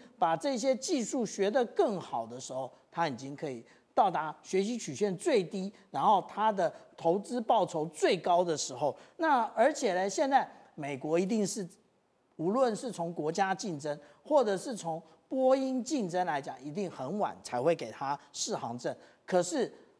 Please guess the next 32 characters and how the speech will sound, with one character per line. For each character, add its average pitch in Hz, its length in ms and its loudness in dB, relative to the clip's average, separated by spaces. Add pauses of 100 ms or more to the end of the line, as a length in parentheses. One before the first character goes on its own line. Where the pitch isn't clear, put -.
(960)
中 311 200 0
国 208 120 2
大 208 180 2
陆 208 160 -2
不 208 180 -6
一 277 60 -2
定 277 140 -4
要 254 120 4
做 262 160 0
美 156 240 -2
国 127 200 -8
生 170 200 -4
意 175 220 -4
啊， 135 120 -6 (220)
巴 226 240 2
西 220 400 -4
也 135 160 0
就 175 120 -2
是 196 120 -2
南 160 240 -2
美 185 280 0
就 190 120 4
是 202 120 0
个 180 100 0
例 190 220 0
子， - 180 -16 (220)
非 247 280 4
洲 240 220 4
是 220 180 -4
个 165 120 -2
例 175 200 -2
子。 123 200 -14